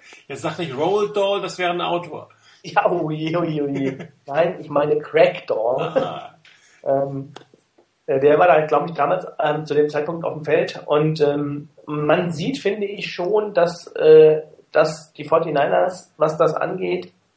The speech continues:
Speaker 2: relativ, also in, insbesondere auf den Safety-Positionen, da darf idealerweise keiner ausfallen. Also das ist mir auch schon, ähm, war ja damals auch schon in dem Titans-Spielzug so gewesen. Auch da waren, ähm,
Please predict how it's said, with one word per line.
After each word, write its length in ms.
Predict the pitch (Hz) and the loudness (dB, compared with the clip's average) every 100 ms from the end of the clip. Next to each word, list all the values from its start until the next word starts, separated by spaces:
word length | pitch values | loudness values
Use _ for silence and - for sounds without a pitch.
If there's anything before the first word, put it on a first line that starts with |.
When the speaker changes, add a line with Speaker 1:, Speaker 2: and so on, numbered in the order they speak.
| _ _ | _ _
Speaker 2:
relativ, 760 | 139 156 175 175 170 175 - - | 2 4 6 4 -2 -8 -8 -6
also 220 | - 147 | -2 0
in, 260 | 147 147 147 | 0 -2 -4
insbesondere 960 | 208 - 160 156 175 180 170 165 160 - | -6 -6 0 2 2 4 6 6 2 -2
auf 240 | - 151 | -2 0
den 240 | 156 151 143 | -2 -2 2
Safety-Positionen, 1080 | 147 170 180 170 170 160 156 151 151 170 | 2 2 -2 -8 -6 -4 -2 0 2 2
da 300 | 156 139 - - _ _ _ _ _ - | 2 0 0 -16 _ _ _ _ _ -2
darf 320 | 151 165 165 | 0 0 -4
idealerweise 720 | 170 165 143 156 147 143 147 | -4 0 2 4 2 0 -2
keiner 280 | 147 143 143 | -2 0 0
ausfallen. 580 | 117 143 - 131 127 127 | 0 -4 -4 -4 -2 -2
Also 420 | 123 127 135 131 - _ _ | 0 2 2 2 -6 _ _
das 180 | 143 139 | -8 -6
ist 120 | - | -4
mir 180 | 170 165 | 2 4
auch 100 | - | 4
schon, 340 | - 160 156 - _ _ | 0 -4 -6 -8 _ _
ähm, 300 | 143 147 143 | 4 4 4
war 120 | 139 | 4
ja 140 | 170 - | 4 4
damals 340 | 151 170 165 | 6 4 4
auch 140 | 151 | 0
schon 240 | 160 156 156 | 0 -2 -2
in 100 | 143 | -2
dem 320 | 139 135 - | -2 -2 -6
Titans-Spielzug 960 | - 151 - 220 - - 208 220 208 196 | 0 2 2 -2 -4 -4 -4 -4 -8 -6
so 140 | 214 | -4
gewesen. 540 | 202 196 208 220 220 - _ _ _ - | -2 -2 -2 -2 -6 -10 _ _ _ -2
Auch 200 | 147 - | -2 2
da 260 | 151 175 170 | 2 4 4
waren, 460 | 143 151 151 147 147 | 4 4 2 -4 -2
ähm, 580 | 143 143 143 139 143 147 | 0 2 -2 -8 -10 -14